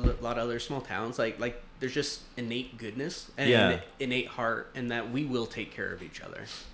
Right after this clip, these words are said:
Speaker 2: Right.
Speaker 1: at, at the end of the day.
Speaker 2: Hmm.
Speaker 1: Where, you know, in bigger places, sometimes it's not as potent.
Speaker 2: Right,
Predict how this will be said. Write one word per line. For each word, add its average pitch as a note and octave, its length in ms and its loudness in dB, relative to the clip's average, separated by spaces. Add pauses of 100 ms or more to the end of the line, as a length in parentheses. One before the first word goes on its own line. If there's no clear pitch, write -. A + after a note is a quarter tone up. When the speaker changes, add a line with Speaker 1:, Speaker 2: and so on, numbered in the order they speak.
Speaker 2:
Right. C#4+ 180 8
Speaker 1:
at, B2 160 -2 (240)
at A2+ 200 2
the A2+ 60 -4
end G#2+ 100 -4
of G2 60 -10
the G2+ 100 -6
day. G2 320 -6 (120)
Speaker 2:
Hmm. A#2 160 2 (520)
Speaker 1:
Where, B2+ 360 6
you A2+ 120 0
know, G#2+ 200 0
in A#2+ 60 0
bigger A#2 260 -2
places, - 580 -4 (160)
sometimes D#3 760 -4 (720)
it's C3+ 180 -2
not C3+ 240 2
as A#2 240 2 (140)
potent. G#2 340 -6 (420)
Speaker 2:
Right, F#2+ 340 8